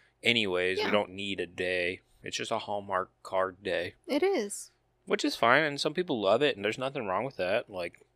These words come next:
Speaker 1: if you and your significant other,
Speaker 2: I,
Speaker 1: like,
Speaker 2: I think it's cute.
Speaker 1: have talked about it, yeah, it's cute.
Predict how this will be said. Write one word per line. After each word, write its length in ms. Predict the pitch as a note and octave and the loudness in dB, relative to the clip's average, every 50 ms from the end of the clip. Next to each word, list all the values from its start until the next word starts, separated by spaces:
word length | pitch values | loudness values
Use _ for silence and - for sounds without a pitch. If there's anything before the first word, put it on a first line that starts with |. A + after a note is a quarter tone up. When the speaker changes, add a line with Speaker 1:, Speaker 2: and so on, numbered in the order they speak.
| _ _ - | _ _ -14
Speaker 1:
if 160 | - F#2+ - | -14 -12 -10
you 100 | A#2 A2 | -8 -10
and 100 | G#2+ G#2+ G#2 | -8 -8 -6
your 180 | G2+ G2+ G2 | -4 -4 -4
significant 560 | - - G#2 G#2 A2 G2+ - - - A2 G2+ | -4 -6 -6 -6 -8 -10 -10 -10 -10 -8 -4
other, 320 | G2 F#2+ F#2+ G#2 G#2 G#2 G#2 | -2 0 0 2 2 2 2
Speaker 2:
I, 20 | |
Speaker 1:
like, 320 | G#2 G#2 G2 G2 - - - B3 | 2 2 0 0 -2 -4 -8 -6
Speaker 2:
I 40 | A#3+ | -2
think 200 | - C#4 B3+ A#3+ | -2 -2 0 -2
it's 100 | A#3 - | -4 -6
cute. 160 | - - - _ _ _ _ - | -8 -12 -14 _ _ _ _ -18
Speaker 1:
have 80 | - | -4
talked 300 | - - G#2+ G#2+ - - | 2 4 4 4 4 -2
about 180 | G2 G2+ G#2 A#2 | -10 -8 -8 -8
it, 60 | C#3 | -10
yeah, 120 | D#3 E3+ | -12 -14
it's 120 | D3 - - | -14 -14 -12
cute. 280 | - - G#2 A#2 - | -8 -6 -6 -6 -6